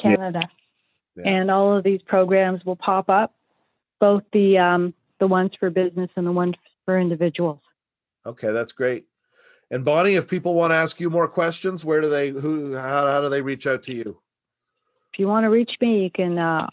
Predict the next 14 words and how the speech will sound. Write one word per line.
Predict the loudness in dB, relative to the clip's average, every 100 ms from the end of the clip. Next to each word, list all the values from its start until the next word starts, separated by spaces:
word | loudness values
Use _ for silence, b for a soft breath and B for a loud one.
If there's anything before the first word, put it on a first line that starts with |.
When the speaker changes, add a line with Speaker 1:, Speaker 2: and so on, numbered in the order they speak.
| -2
Speaker 1:
always | 2 2 2 2
reach | 2
out | 2 0 0
to | 0
me | 2 0
at | 0 -2
nine | 0 2 2
oh | 2
five, | 2 4 2 0 _ _ _ _ _ _ 0
six | 0 0 -4 0
seven | 2 2 2
eight, | 2 0 -2 _ _ _ _ -2
six | -2 -4 -6
three | 0 2 2 0